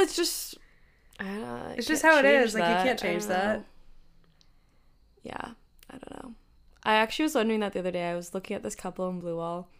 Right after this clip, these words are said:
Speaker 1: and, like, they were both short, but, like, she was, like, tiny.
Speaker 2: Yeah.
Speaker 1: And he was short, too, and I was like, "Oh."
Speaker 2: Those are cute when you
Speaker 1: Like
Speaker 2: see that, when the guy's, like, actually, like, very short and then, like, finds a girl that's, like
Speaker 1: It's, like, tiny.
Speaker 2: Yeah.
Speaker 1: <laughs> Yeah.
Speaker 2: It's,
Speaker 1: I
Speaker 2: like,
Speaker 1: was like, "Go
Speaker 2: four,
Speaker 1: off."
Speaker 2: five or something.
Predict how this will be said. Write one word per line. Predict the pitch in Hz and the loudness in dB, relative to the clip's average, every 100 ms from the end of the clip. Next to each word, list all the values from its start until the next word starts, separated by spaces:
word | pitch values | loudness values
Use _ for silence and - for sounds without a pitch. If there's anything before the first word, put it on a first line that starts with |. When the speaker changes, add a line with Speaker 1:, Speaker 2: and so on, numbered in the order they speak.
| _ - - - | _ -20 -20 -12
Speaker 1:
and, | - 180 180 180 - 202 - - - - _ _ | -6 -4 -4 -6 -10 -12 -16 -20 -20 -20 _ _
like, | - 190 - - - | -6 -6 -6 -14 -18
they | - 190 | -4 0
were | 196 | 0
both | 170 180 185 - | 0 0 -2 -4
short, | 175 175 208 - | -4 -2 -2 -4
but, | |
like, | 196 196 | -4 -4
she | - | -4
was, | 226 214 | -2 -4
like, | 196 | -6
tiny. | - 202 202 - 233 220 | -4 -4 -4 -8 -8 -2
Speaker 2:
Yeah. | 180 | -2
Speaker 1:
And | 165 | 0
he | 226 | 0
was | 214 | 0
short, | 208 190 190 - | 0 0 -2 0
too, | 220 233 | 4 6
and | 226 | 6
I | |
was | 233 233 | 4 2
like, | 240 - | -2 0
"Oh." | - 370 - | 4 4 4
Speaker 2:
Those | 262 254 285 | 4 4 2
are | 339 | 0
cute | - 277 254 | 0 2 4
when | 226 | 4
you | 220 | 4
Speaker 1:
Like | 214 | 4
Speaker 2:
see | 233 | 0
that, | 214 | 0
when | 214 | 2
the | 214 | 2
guy's, | 208 202 240 | 2 2 2
like, | 226 | 2
actually, | 190 185 - 190 | 2 2 0 -2
like, | 165 | -2
very | 165 156 160 165 - - | -4 -6 -6 -6 -8 -8
short | - 214 214 233 - 427 | -6 -2 0 0 -2 -8
and | 202 196 | -6 -2
then, | 185 175 | 0 0
like, | 175 - | -4 -4
finds | 170 170 | -4 -4
a | |
girl | 175 170 165 | -4 -2 -2
that's, | 165 | -2
like | - 202 | -4 -4
Speaker 1:
It's, | 196 | -4
like, | 190 | -4
tiny. | - 180 165 175 190 233 | -2 2 2 2 2 2
Speaker 2:
Yeah. | 262 247 | 2 4
Speaker 1:
<laughs> | |
Yeah. | 285 247 226 214 | 6 6 4 2
Speaker 2:
It's, | 208 | 0
Speaker 1:
I | |
Speaker 2:
like, | - | -2
Speaker 1:
was | 262 254 | -2 0
like, | 180 | 0
"Go | |
Speaker 2:
four, | 170 | 4
Speaker 1:
off." | 277 190 208 - - | 4 4 2 -2 -10
Speaker 2:
five | 151 147 151 | -10 -8 -8
or | 165 | -8
something. | 165 160 | -8 -8